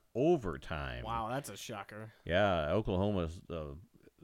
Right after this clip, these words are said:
Speaker 1: has not played well recently, but boy, they sure came up big. Yeah, even though they,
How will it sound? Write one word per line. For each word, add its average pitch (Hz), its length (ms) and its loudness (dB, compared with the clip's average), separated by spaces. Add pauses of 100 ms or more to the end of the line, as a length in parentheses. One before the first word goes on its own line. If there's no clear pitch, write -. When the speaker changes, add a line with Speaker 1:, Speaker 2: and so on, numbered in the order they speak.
(200)
Speaker 1:
has 80 200 -6
not 92 220 -2
played 110 220 2
well 98 340 2
recently, 85 460 -2
but 73 300 -6
boy, 90 200 2
they 90 120 2
sure 90 180 -6
came 95 260 -4
up 85 200 -2
big. 92 340 -2
Yeah, 90 160 -2
even 127 220 0
though 98 240 2
they, 87 420 0